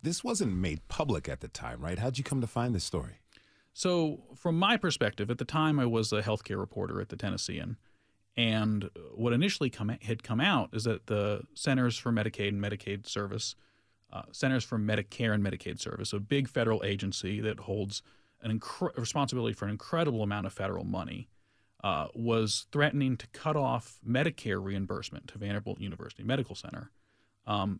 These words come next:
Speaker 2: that is effectively a death sentence for a hospital. That takes away so much funding that no hospital could survive without it.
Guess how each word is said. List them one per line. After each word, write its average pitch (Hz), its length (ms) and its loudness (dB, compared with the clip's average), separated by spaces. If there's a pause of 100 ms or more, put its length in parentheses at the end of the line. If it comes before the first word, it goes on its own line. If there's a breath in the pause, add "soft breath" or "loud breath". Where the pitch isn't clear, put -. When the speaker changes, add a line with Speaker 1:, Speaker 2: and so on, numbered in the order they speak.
(100)
Speaker 2:
that 151 220 6
is 175 100 2
effectively 135 440 0
a 101 40 0
death 98 280 -2
sentence - 360 -6
for - 140 -12
a - 60 -8
hospital. - 560 -12
That 123 180 2
takes 135 260 0
away 123 200 0
so 156 240 2
much 170 180 0
funding 117 400 4
that 104 100 0
no 120 220 2
hospital 107 460 0
could - 180 -10
survive 101 380 -2
without 139 280 4
it. - 200 -4